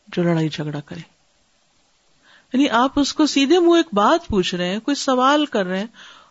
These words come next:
وہ جھگڑے کے موڈ میں ہے، جھگڑے میں جواب دے رہے ہیں کہ آپ نے اس کو چھوا ہی کیوں، آپ نے اس سے بات ہی کیوں کی، آپ نے اس سے پوچھا ہی کیوں۔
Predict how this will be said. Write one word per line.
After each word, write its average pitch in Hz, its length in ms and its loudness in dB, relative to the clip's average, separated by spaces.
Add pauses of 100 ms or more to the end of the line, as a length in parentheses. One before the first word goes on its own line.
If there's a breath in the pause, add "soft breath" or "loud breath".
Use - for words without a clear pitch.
(140)
وہ 254 120 0
جھگڑے 196 340 2
کے 233 160 -2
موڈ 220 280 -2
میں 220 160 -4
ہے، 196 120 -8 (340)
جھگڑے 196 320 -2
میں 214 120 -2
جواب 196 400 0
دے 190 100 -6
رہے 196 80 -12
ہیں - 1040 -20
کہ 214 60 -2
آپ 202 260 0
نے 214 80 2
اس 208 180 0
کو 220 100 -2
چھوا 233 280 0
ہی 247 80 4
کیوں، 226 260 -4
آپ 190 220 0
نے 208 60 -2
اس 202 140 -2
سے 208 80 0
بات 202 340 0
ہی 233 60 -4
کیوں 220 180 -8
کی، 208 180 -10 (460 loud breath)
آپ 208 220 0
نے 226 60 2
اس 214 80 0
سے 226 100 -4
پوچھا 247 320 0
ہی 254 80 0
کیوں۔ 247 180 -10